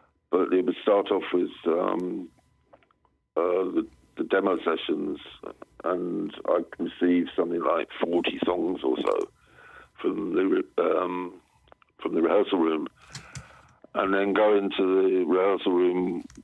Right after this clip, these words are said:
work on the, on the arrangements and stuff,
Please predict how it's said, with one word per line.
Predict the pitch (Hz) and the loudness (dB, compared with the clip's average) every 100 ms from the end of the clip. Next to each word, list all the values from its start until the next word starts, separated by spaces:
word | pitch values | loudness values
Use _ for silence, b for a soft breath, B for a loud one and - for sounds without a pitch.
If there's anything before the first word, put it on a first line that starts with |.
| _ _ _ _ - | _ _ _ _ -16
work | - 90 110 98 | 0 4 4 4
on | 90 87 90 | 2 2 2
the, | 90 90 87 - - - | 2 2 0 -2 -4 -4
on | 92 92 | -2 0
the | 90 | 2
arrangements | 87 95 95 85 87 82 | 2 2 0 0 -2 -2
and | 87 | -6
stuff, | - 87 | 0 0